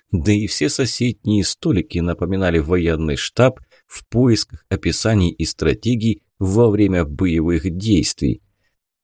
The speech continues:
«Не беспокойтесь», на три обертона ниже прощёлкал Бронзиум. «Ваши книги будут в том же положении, в котором вы их оставили, когда вы вернётесь. Прошу следовать за мной».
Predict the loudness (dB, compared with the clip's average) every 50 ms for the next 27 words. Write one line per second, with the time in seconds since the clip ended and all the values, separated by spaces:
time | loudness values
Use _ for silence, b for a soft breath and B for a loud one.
0 | _ _ _ _ _ _ _ -8 -4 -2 0 2 4 4 2 2 0 -4 -4 -4
1 | -4 -2 -2 -4 -2 0 2 4 4 4 4 2 0 -4 -4 -4 -4 -6 -8 -10
2 | -12 _ _ _ -8 -4 -2 -2 -2 -2 0 0 0 0 0 -2 0 2 0 0
3 | 0 -2 0 0 2 2 2 2 4 2 2 0 0 -4 -4 -4 -4 -4 -6 0
4 | 2 4 4 4 2 0 0 0 0 0 0 2 2 2 2 0 0 2 2 2
5 | 2 0 -4 _ _ _ _ -10 -4 2 2 4 4 2 0 -2 -4 -4 -4 -6
6 | -8 -6 -4 -4 -2 -2 -2 0 0 2 2 2 0 0 _ -12 -4 -2 0 0
7 | 0 0 -2 -2 -2 -2 -2 -2 -2 -2 0 -2 -2 -2 -2 -2 -2 -2 -4 -4
8 | -2 -4 -4 -2 -2 -2 -2 0 2 2 4 6 4 4 4 2 -2 -2 -2 -6
9 | -8 -4 -2 0 2 4 4 4 4 2 0 _ _ _ _ -2 -2 -2 -2 -2
10 | -10 _ -4 -2 -2 -2 -2 0 2 2 2 4 2 0 0 0 -2 0 0 -2
11 | 0 -2 -2 -2 -2 -6 -10 _ _ _ _ -8 -6 0 2 2 2 2 -2 -2
12 | 0 2 2 2 2 -4 -8 -10 -8 -4 -2 -2 -2 0 0 0 2 2 0 0
13 | -2 -4 -2 -2 -2 0 0 0 2 4 4 6 4 4 0